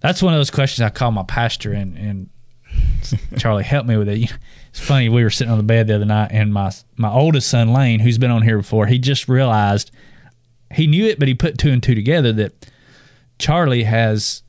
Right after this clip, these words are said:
Speaker 1: a doctorate in divinity. And that just kind of was blowing Lane's mind the other night that, okay, he's got a doctorate in divinity. He said,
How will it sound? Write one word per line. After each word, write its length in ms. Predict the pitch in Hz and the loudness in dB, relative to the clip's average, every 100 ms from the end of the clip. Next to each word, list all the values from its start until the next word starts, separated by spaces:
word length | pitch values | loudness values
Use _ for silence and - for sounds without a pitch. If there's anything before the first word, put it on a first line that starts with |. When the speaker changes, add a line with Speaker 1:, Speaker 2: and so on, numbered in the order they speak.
| - - - | -20 -20 -10
Speaker 1:
a 100 | 110 107 _ | -10 -10 _
doctorate 680 | - 190 185 - 113 101 90 - | -2 -2 -2 -4 -4 -4 -6 -10
in 160 | 107 98 | -8 -6
divinity. 580 | 95 107 104 76 - - _ _ _ _ _ _ _ | -6 -4 -6 -8 -18 -20 _ _ _ _ _ _ _
And 160 | 110 117 | -2 0
that 140 | 151 | 0
just 160 | 139 - | -2 -2
kind 160 | 139 127 | 0 0
of 40 | |
was 80 | 101 | 0
blowing 460 | 113 117 127 123 110 | -2 0 2 2 0
Lane's 340 | 110 113 92 | 0 0 0
mind 340 | 110 117 110 98 | -2 -2 -2 -2
the 80 | 98 | -6
other 120 | 95 | -6
night 340 | 98 101 98 | -6 -8 -2
that, 580 | 95 - - - - - - - - - - 110 | 0 2 2 2 2 0 -2 -8 -8 -16 -10 -8
okay, 200 | - 92 | -6 -8
he's 220 | - 185 | -8 -4
got 140 | - | -4
a 60 | 95 | -4
doctorate 680 | 98 127 156 - 110 95 - - - - _ - - _ _ | -2 -2 -4 -4 -6 -6 -14 -20 -20 -20 _ -20 -20 _ _
in 140 | 127 | 0
divinity. 420 | 117 110 131 127 107 | 0 0 2 2 2
He 140 | 131 | 0
said, 220 | 117 120 | -2 -4